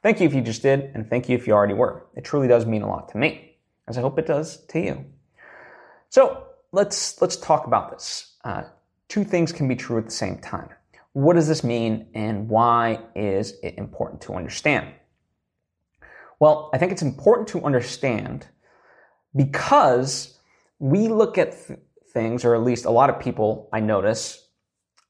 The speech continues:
are looking at things very binary. Like, if this is true, then this can't be true, right? When that's not the case. Things aren't so binary. Things work in the grays, right? Uh, it can be, you know,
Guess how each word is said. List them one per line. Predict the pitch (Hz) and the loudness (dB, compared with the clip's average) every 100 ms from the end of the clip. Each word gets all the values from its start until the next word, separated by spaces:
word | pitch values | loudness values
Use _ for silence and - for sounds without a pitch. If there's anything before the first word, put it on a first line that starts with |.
| _ | _
are | 131 | 4
looking | 139 175 180 | 4 4 2
at | 160 - | 0 0
things | 135 120 | -2 0
very | 120 117 | 2 2
binary. | 107 104 101 98 76 - - _ _ _ | 2 2 0 0 -6 -12 -16 _ _ _
Like, | - 101 - | -6 -6 -4
if | 117 - - | -4 -4 2
this | 196 196 - | 6 6 4
is | 175 | 0
true, | - - 185 180 | -2 -2 0 2
then | 139 135 | 2 2
this | 147 143 | 0 -2
can't | - 135 123 113 | -8 -6 -6 -6
be | 90 | -12
true, | - - - - _ _ _ _ | -12 -14 -16 -18 _ _ _ _
right? | 123 160 - _ | -4 -4 -6 _
When | - 143 - - | -4 -4 -2 0
that's | 160 - - - | 0 -2 -12 -4
not | 156 147 | -2 0
the | - | -2
case. | - 180 107 - | 0 -2 -2 -4
Things | 143 151 - - | 0 0 0 2
aren't | 165 - | 2 2
so | - - 135 | -4 0 2
binary. | 117 - 123 147 139 110 76 58 - - - _ - | 2 0 2 4 2 0 -4 -12 -18 -20 -20 _ -4
Things | 123 131 123 113 - _ _ - | 0 2 0 -2 -8 _ _ -8
work | 113 131 127 - | 2 4 4 -2
in | 117 113 110 110 - _ - | -2 0 0 -4 -10 _ 0
the | 123 | 0
grays, | 117 175 185 90 - - - - _ _ - | 4 4 4 0 -8 -16 -16 -20 _ _ -2
right? | 110 139 - - - - | 0 -2 -6 -20 -20 -10
Uh, | 117 107 110 | -2 0 0
it | 117 - | -2 -4
can | 117 | -2
be, | 123 117 | -2 -2
you | 120 | 0
know, | 113 | -2